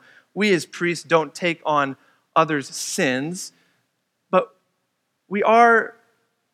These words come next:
doing something on behalf of others. As priests, as ministers in the house of the Lord,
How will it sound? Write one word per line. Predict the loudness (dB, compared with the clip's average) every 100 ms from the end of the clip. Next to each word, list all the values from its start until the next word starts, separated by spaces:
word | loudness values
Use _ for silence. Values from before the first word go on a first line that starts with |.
| _
doing | -4 0 0
something | -2 -4 -4 -4 -4
on | -4
behalf | -4 -4 2 2 2 -4 -16
of | -10
others. | -8 -8 -12 -20 -20 _ _ _ _ _ _ _ _ _ _ _ _ _ _ _ _ _ _ _ _
As | -8 -8 -14
priests, | -8 -6 -4 -8 -10 -16 -18 _ _ _ _ _ _ _ _ -12
as | -10
ministers | -6 -2 -2 -4 -6 -6
in | -8
the | -2
house | -2 -2 -8
of |
the | -12
Lord, | -10 -10 -10 -12